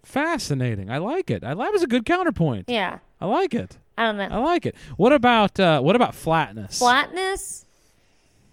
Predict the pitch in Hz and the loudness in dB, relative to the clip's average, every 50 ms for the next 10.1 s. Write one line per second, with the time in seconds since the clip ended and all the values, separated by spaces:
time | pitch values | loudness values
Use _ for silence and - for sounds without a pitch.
0 | _ _ _ _ _ _ _ _ _ _ _ _ - 320 370 381 381 370 370 370 | _ _ _ _ _ _ _ _ _ _ _ _ -10 -8 -6 -6 -6 -6 -6 -6
1 | 370 370 370 370 370 359 - - _ - 415 539 571 539 - - 349 403 403 392 | -6 -6 -6 -6 -6 -8 -8 -8 _ 0 2 2 2 0 -2 -2 -2 -2 0 0
2 | 392 381 370 349 339 311 302 302 302 285 277 285 294 226 254 247 233 233 240 247 | 0 0 2 2 2 2 2 2 0 0 -2 -4 -4 -2 0 0 2 2 0 0
3 | 240 262 277 277 277 269 269 277 277 269 277 262 262 269 262 262 254 262 262 - | -2 -4 -4 -2 -2 -2 -2 -2 -2 -2 -2 -2 -4 -4 -4 -4 -6 -8 -10 -12
4 | _ _ _ _ _ _ _ _ _ _ _ _ _ _ _ _ _ _ _ _ | _ _ _ _ _ _ _ _ _ _ _ _ _ _ _ _ _ _ _ _
5 | _ _ _ _ - 233 240 254 254 - - - 208 233 240 214 - - _ _ | _ _ _ _ -14 -8 -4 -4 -4 -4 -2 2 4 4 4 4 0 -4 _ _
6 | _ _ _ - 254 247 220 190 180 190 208 240 247 269 269 269 254 254 247 254 | _ _ _ -2 2 4 4 4 2 0 0 0 2 4 4 4 2 0 -2 -4
7 | 254 247 202 240 233 233 233 226 233 226 226 220 - - - _ _ - 311 311 | -4 -4 -2 0 0 0 0 2 2 2 2 0 -2 -12 -20 _ _ -2 0 0
8 | - - 320 285 285 302 311 285 254 262 262 - 285 269 254 254 214 240 226 220 | 0 -2 -2 -4 -4 -6 -6 -6 -6 -6 -6 -4 -2 -2 -2 -2 -2 -4 -6 -6
9 | 220 226 - - 202 214 202 202 208 202 196 196 190 202 202 202 - 208 202 190 | -6 -6 -6 -6 -4 -4 -4 -4 -6 -6 -8 -8 -6 -6 -8 -8 -8 -12 -12 -14
10 | - | -18